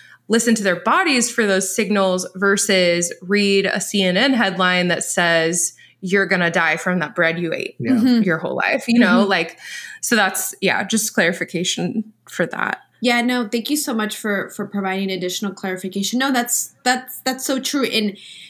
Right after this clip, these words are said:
Speaker 3: in my case, you know, me specifically, I did get allergy tested and I am, this girly does not have I B S. <laughs>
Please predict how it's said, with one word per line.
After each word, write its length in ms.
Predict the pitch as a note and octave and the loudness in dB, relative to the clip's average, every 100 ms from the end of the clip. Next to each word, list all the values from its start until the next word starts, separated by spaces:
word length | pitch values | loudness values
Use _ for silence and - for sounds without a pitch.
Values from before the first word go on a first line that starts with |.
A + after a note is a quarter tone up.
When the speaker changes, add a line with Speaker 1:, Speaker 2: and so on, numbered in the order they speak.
| - | -4
Speaker 3:
in 180 | G#3 | 0
my 160 | G#3 A3 | 2 0
case, 380 | A#3 A3+ G#3 G3+ | -2 -2 -2 -2
you 100 | G3+ | -4
know, 280 | F#3+ F3+ F3+ | -2 -2 -4
me 140 | F3+ F#3 | -6 -6
specifically, 800 | - C4+ G#3+ F#3 F#3 G3 G3+ - | -6 -6 -6 -6 -4 -2 -2 -4
I 80 | F#3 | -4
did 180 | F#3+ G#3 | -2 0
get 200 | G#3+ - | 0 0
allergy 280 | F#3 F3+ F3+ | -4 -4 -6
tested 480 | G3 F#3+ G#3 G3+ - | -6 -4 -2 -2 -2
and 360 | G3+ F#3+ F#3+ G3 - - | 0 2 0 -4 -14 -6
I 120 | F#3+ | -2
am, 200 | F#3+ F#3+ F#3 _ _ | -2 -4 -8 _ _
this 360 | A3 A3+ G#3+ A#3 | -2 0 2 0
girly 400 | - B3 A#3+ B3+ | 0 0 2 0
does 180 | G#3+ G3+ | 0 0
not 140 | G#3+ | 0
have 180 | A3+ A3 | 0 -2
I 120 | F3+ G3 | -2 -2
B 160 | F3+ | -2
S. 300 | E3+ - - - - | -4 -4 -6 -8 -6
<laughs> 140 | B3+ | -4